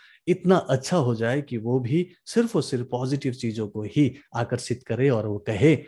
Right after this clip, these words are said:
कि आपके घर आके बहुत अच्छा लगता है और बार-बार आना चाहे,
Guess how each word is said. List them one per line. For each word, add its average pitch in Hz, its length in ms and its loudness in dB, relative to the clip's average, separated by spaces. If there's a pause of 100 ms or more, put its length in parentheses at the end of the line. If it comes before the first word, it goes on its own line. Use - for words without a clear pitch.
(320)
कि 113 80 -6
आपके 117 360 -2
घर 104 200 -6
आके 120 540 2 (180)
बहुत 110 480 -4
अच्छा 117 340 -4
लगता 101 380 -8
है 107 360 -12 (260)
और 113 100 -2
बार-बार 131 480 0
आना 104 240 -8
चाहे, 110 320 -8